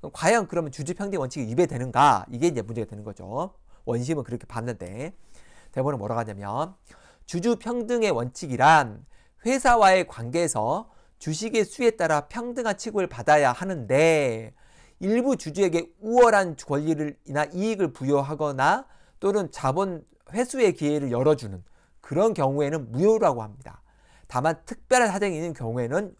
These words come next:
허용할 수 있다. 그러면 그 특별한 사정이 뭐냐라고 할 때, 법령이나 강행법, 법규 저촉 등 주주로서의 본질적인 지위를 부정하는지,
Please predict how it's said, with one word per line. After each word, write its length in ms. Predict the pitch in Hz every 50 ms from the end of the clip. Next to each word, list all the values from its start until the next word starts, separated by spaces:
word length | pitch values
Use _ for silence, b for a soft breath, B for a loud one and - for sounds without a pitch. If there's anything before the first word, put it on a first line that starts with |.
| - - -
허용할 300 | 214 226 220 190 185 170
수 120 | - -
있다. 340 | - 120 - - 135 98 - _ _ _ _ _ _ _ _ b b b b b b b b b b b
그러면 260 | - - 185 143 135
그 180 | - 139 123 -
특별한 380 | - 202 - _ 277 262 247
사정이 300 | 196 196 196 196 180 147
뭐냐라고 720 | 107 98 107 127 151 131 90 - - _ - - 113 113 117
할 100 | 123 131
때, 560 | 131 _ - 117 123 131 135 123 110 101 104 b b b b b b b b
법령이나 760 | - - - 120 123 147 175 214 226 220 208 190 175 156 156 170
강행법, 580 | - - - 135 139 170 196 202 185 165 139 _ _ _ _ _ _ _ _ _
법규 600 | - 123 - _ _ _ 170 165 160 151 147 139
저촉 420 | - - 147 147 - - 160 -
등 300 | - 151 160 151 120 95 b b b b b b b b
주주로서의 840 | - 185 185 202 254 247 247 226 202 - 190 180 180 175 170 -
본질적인 680 | - - 135 143 160 240 254 226 - 233 220 196 196 165
지위를 280 | - - 165 147 151 151
부정하는지, 880 | - - - 135 180 190 165 143 123 120 110 101 - 135 113 87 -